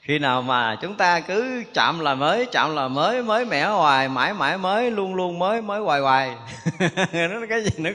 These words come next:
cũng mới, nó không có thể lặp lại được hết đó. Và sự thật là không lặp lại nha. Sự thật là không lặp lại, chúng tôi nói là, là sự thật,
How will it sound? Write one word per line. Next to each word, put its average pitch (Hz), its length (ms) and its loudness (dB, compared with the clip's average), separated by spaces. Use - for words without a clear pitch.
cũng 180 140 -10
mới, 208 220 -2
nó 240 100 -4
không 208 100 -2
có 254 80 -4
thể 214 120 0
lặp 190 240 0
lại 170 180 2
được 170 140 -2
hết 208 120 -4
đó. 226 140 -6
Và 156 120 0
sự 175 180 2
thật 180 220 2
là 196 140 -2
không 208 240 -4
lặp 170 180 -2
lại 160 260 2
nha. 190 220 -4
Sự 165 240 2
thật 196 260 2
là 165 160 0
không 254 360 0
lặp 151 220 0
lại, 143 240 2
chúng 190 100 -10
tôi 180 120 -2
nói 170 180 -2
là, 190 100 -2
là 135 120 -2
sự 139 160 -8
thật, 135 160 -2